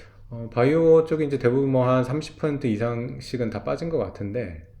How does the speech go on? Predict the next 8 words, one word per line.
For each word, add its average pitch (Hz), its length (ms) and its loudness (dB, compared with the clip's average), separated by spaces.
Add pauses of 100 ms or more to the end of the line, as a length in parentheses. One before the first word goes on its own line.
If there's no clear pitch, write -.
(260)
글쎄요, 123 420 0
여기서 110 360 -4
뭐 101 260 -8
더 98 680 -8 (280)
빠질지 113 680 -4 (760)
아니면 104 320 -6
이제 95 140 -10
좀 98 440 -12